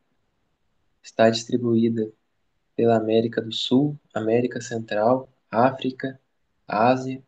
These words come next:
e parte da Oceania. Considerando apenas o continente brasileiro, temos a presença de quatro gêneros e cerca de quatrocentas e sessenta espécies,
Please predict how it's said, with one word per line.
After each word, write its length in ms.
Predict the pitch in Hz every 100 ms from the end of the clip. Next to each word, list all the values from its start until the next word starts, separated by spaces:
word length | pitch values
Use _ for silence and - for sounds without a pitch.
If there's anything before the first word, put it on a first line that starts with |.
| -
e 80 |
parte 380 | - 110 113 117
da 100 | 120
Oceania. 680 | 120 - 123 127 101 95 95 _ _ _ _ _ _ _ - - _ _ _ _ -
Considerando 840 | 117 117 127 127 123 139 147 143 -
apenas 420 | 113 120 131 139
o 60 |
continente 580 | 135 131 131 117 117 113
brasileiro, 640 | 117 107 104 101 127 123 - _ _ _ _ _
temos 280 | - 113 117
a 80 | 120
presença 580 | 123 120 117 120 120 123
de 100 | 113
quatro 340 | - 123 143 131
gêneros 680 | 110 110 135 143 143 - - _ _ _ _ _
e 60 | -
cerca 420 | - 117 117 120
de 100 | 120
quatrocentas 680 | 120 117 113 - 127 139 143
e 40 |
sessenta 520 | 143 143 131 - 120 143
espécies, 760 | - - 104 98 - - -